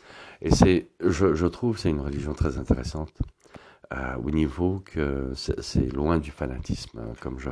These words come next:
comme William S. Hatcher avait dit, un philosophe, euh, bahaï qui est décédé malheureusement, que c'est un humanisme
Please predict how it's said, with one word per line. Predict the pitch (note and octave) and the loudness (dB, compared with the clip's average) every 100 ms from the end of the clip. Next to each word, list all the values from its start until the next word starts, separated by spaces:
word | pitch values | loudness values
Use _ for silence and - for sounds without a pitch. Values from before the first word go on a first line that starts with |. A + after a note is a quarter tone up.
| A#1+ - - | -8 -10 -12
comme | C2 B1 A#1+ A#1 A1+ _ - - - - | -10 -8 -8 -10 -12 _ -20 -20 -16 0
William | D2+ C#2+ C#2+ | 4 4 4
S. | C#2+ D2+ | 4 6
Hatcher | D2+ D2 - D2 C2 B1 | 4 2 -2 -4 -4 -6
avait | A1+ A#1+ | -8 -10
dit, | A#1 C2 C2+ C#2 C2+ _ _ _ _ _ | -10 -6 -4 -4 -8 _ _ _ _ _
un | A#1 | -12
philosophe, | - D2 C#2 C2 C2 - C2 | -6 -2 0 0 -2 -2 -4
euh, | B1 A#1+ A#1 A#1 | -4 -4 -6 -6
bahaï | B1+ A#1 A#1 B1 C2 C2 | -4 -4 -4 -4 -6 -6
qui | - | -8
est | A1+ A#1 A#1 | -8 -8 -4
décédé | - - A1 A#1+ A#1 | 0 0 0 -6 -8
malheureusement, | G#1+ A1+ A#1+ B1 B1+ D#2+ _ _ _ - - - _ | -12 -12 -12 -10 -12 -14 _ _ _ -20 -20 -20 _
que | - D2+ | -2 4
c'est | - - | 4 6
un | C#2+ | 4
humanisme | D#2+ F2+ E2 F2+ F2+ G2+ G2+ G#2 | 4 6 6 4 0 0 -2 -2